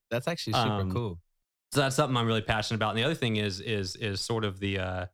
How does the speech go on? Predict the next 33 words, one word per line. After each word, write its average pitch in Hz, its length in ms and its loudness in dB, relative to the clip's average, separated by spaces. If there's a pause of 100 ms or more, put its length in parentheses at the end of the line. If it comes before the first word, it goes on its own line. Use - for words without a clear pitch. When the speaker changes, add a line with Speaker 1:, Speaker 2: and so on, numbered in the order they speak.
(600)
Speaker 2:
the, 95 260 2
uh, 92 240 0
the 95 120 -2
salesmanship. 113 680 0 (520)
I've 98 60 0
always 98 180 2
found 95 260 -2
that 98 180 -6
was - 100 -12
super 101 220 -4
interesting. 104 460 -4 (360)
I'm 95 60 -2
telling 101 280 2
you, 95 100 -4
when, 98 380 -2
when 98 220 -2
there's 107 220 0
ever, 107 480 -2 (140)
I, 107 120 -2 (120)
I, 101 40 -2
'cause 98 180 -2
I - 20 -6
think 117 160 0
it's 104 100 -4
super 107 200 -4
simple, 107 420 -6 (140)
you 101 80 -4
know, 98 80 -2
when 95 180 0
you 92 100 -2
have 95 200 -4
a 95 40 -4
product 98 360 -4